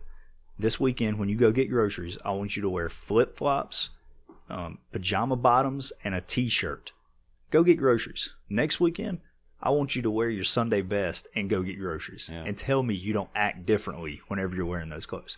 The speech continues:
Speaker 2: Oh, yeah.
Speaker 1: The better you look, the better you feel.
Speaker 2: I mean, I've
Speaker 1: That's
Speaker 2: got
Speaker 1: how
Speaker 2: the,
Speaker 1: it is to it.
Speaker 2: I got the muffin top thing going on right now. It's just totally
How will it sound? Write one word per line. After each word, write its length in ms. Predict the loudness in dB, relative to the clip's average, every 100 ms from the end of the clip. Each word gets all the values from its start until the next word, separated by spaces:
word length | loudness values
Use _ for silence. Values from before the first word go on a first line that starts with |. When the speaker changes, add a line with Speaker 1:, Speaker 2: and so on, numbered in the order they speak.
| -6
Speaker 2:
Oh, 160 | -6
yeah. 100 | -2 0
Speaker 1:
The 40 |
better 260 | 2 2 4
you 140 | 4
look, 240 | 4 2 -2
the 140 | -8
better 280 | -4 -2 -2
you 140 | -4 -6
feel. 340 | -4 -4 -6 -12
Speaker 2:
I 40 | -8
mean, 80 |
I've 100 | -4
Speaker 1:
That's 200 | 0 0
Speaker 2:
got 80 | 0
Speaker 1:
how 60 | 0
Speaker 2:
the, 80 | -2
Speaker 1:
it 40 |
is 60 | -2
to 180 | -4 -4
it. 80 | -4
Speaker 2:
I 140 | -4
got 160 | -4 -4
the 60 |
muffin 360 | -4 -6 -6 -8
top 280 | -8 -8 -8
thing 180 | -10 -8
going 220 | -8 -8
on 60 | -6
right 180 | -8 -8
now. 220 | -8 -8
It's 140 | -10
just 200 | -12 -10
totally 340 | -2 -2 0